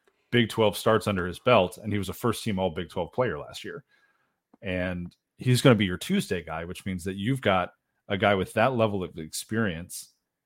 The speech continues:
going up against Texas State, going up against D B U, going up against Washington State and some of these Abilene Christians.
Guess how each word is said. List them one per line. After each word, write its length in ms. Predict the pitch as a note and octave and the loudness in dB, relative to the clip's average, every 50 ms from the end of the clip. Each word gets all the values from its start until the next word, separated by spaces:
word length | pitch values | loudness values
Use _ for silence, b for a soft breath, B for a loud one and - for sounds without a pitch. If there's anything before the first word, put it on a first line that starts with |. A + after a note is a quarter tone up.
| _ _ | _ _
going 200 | - G#2+ G2+ F#2+ | -2 0 0 0
up 120 | F#2 F2+ - | 0 -2 -4
against 260 | F#2 F#2 E2+ - - | -6 -10 -10 -10 -6
Texas 280 | - F2+ - - - | -8 -8 -6 -8 -10
State, 340 | - - F#2+ E2+ D#2 - _ | -8 -6 -6 -6 -8 -10 _
going 240 | - G2+ F#2 F#2 F2+ | -6 -6 -4 -2 -4
up 100 | F2+ - | -4 -4
against 260 | F#2 F2+ F2+ E2 - | -6 -8 -8 -8 -8
D 120 | - G2 E2+ | -10 -10 -10
B 100 | E2+ F2 | -10 -10
U, 260 | F2+ F#2 F#2 E2 D#2 - | -10 -8 -10 -10 -10 -8
going 240 | - F#2 F#2 F2+ | -4 -4 -2 -2
up 100 | F2 F2+ | -2 -4
against 300 | - F2+ F#2 F2 - - | -4 -6 -8 -10 -10 -6
Washington 500 | D#2+ E2+ F2+ F#2 - - F#2+ E2+ - F#2+ | -2 0 2 2 0 -2 -6 -6 -8 -8
State 380 | E2 - - G2 F#2 F2 F2 - | -10 -8 -6 -6 -6 -6 -8 -10
and 140 | - F2+ E2+ | -12 -12 -10
some 120 | - G2+ F#2+ | -6 -6 -6
of 100 | F2 E2+ | -4 -6
these 140 | F2+ E2 | -8 -10
Abilene 360 | D#2+ D#2+ F2 F2 F2+ F2 E2+ E2+ | -8 -8 -8 -8 -10 -10 -12 -6
Christians. 520 | - G#2+ G#2 - - F#2 E2 E2 E2 - | -4 -2 -2 -2 -2 -4 -4 -4 -6 -8